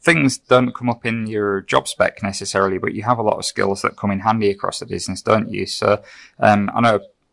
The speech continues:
from my point of view personally, uh, can say that you've come and helped us out with Surpass Conference, for example. Um,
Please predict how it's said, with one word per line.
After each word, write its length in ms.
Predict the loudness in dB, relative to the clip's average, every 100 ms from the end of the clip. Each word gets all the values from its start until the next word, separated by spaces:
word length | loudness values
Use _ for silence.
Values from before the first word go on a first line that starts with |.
| -20
from 240 | -2 0
my 180 | 2 2
point 220 | 2 -2 -4
of 60 |
view 160 | -6 -6
personally, 760 | -2 -2 -2 -4 -4 -4 -8 _ _ _ _
uh, 180 | 0 0
can 180 | 2 0
say 180 | 2 2
that 140 | 2
you've 180 | -6 -6
come 160 | -4
and 100 | -2
helped 240 | 0 0 0
us 100 | -2
out 160 | 0 0
with 140 | -4
Surpass 320 | -6 -4 -4
Conference, 440 | 0 0 0 -8 -4
for 140 | -2
example. 600 | 0 -2 -2 -4 -6 _ _ _
Um, 400 | 2 2 2 -4